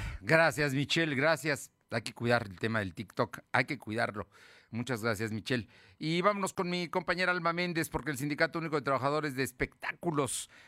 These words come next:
dice que, pues, van a regresar a trabajar. Ellos ya esperan, ¿no? Van por lo menos sesenta, se van a sumar al partido del Puebla contra Pumas. Muchos de ellos son los que venden cervezas. Eh, ¿es así, Alma?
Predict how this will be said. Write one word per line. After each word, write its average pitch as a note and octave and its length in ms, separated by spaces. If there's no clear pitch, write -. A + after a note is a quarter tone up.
dice D3+ 240
que, C3+ 480
pues, B2+ 140
van G3+ 160
a B3+ 40
regresar F#3 340
a G#3+ 80
trabajar. D#3 540
Ellos G3 400
ya D3 120
esperan, G#3 560
¿no? C4 240
Van G3 440
por D#3 140
lo D#3+ 80
menos G3+ 220
sesenta, G#3 580
se - 180
van F#3+ 140
a F#3+ 80
sumar D#3+ 380
al D#3+ 220
partido D3 360
del D#3 120
Puebla E3 540
contra C3 380
Pumas. A3 440
Muchos F#3+ 480
de A#3+ 80
ellos A3+ 120
son G#3 120
los F3 80
que G3 80
venden G3 240
cervezas. D#3+ 880
Eh, A#2+ 380
¿es E3 120
así, F3 460
Alma? D#3+ 320